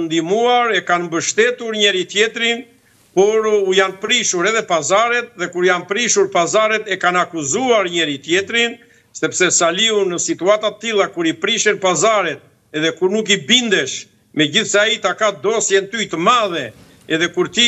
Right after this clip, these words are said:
i bën, i bën xhibla edhe i bën karshillek, ai nuk të kursen,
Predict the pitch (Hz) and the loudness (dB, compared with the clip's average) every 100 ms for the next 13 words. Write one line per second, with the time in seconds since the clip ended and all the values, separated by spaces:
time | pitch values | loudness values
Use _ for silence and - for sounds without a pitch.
0 | 214 165 135 226 214 180 160 139 - - | 2 0 0 0 0 -2 -4 -4 -10 -20
1 | - - 160 160 170 208 196 185 151 156 | -20 -6 -4 0 2 2 0 -4 -4 -4
2 | 254 226 208 190 160 - 170 165 190 185 | -2 -2 0 2 0 -4 -6 -2 0 0
3 | 165 180 156 127 214 214 202 175 151 _ | -2 -4 -2 0 0 0 -2 -4 -6 _
4 | _ 190 185 - 180 196 262 - - _ | _ 0 0 -2 0 2 0 -2 -12 _
5 | _ _ 160 190 196 202 214 - 233 208 | _ _ 0 2 0 -4 -8 -10 -8 -2
6 | 277 262 | 0 0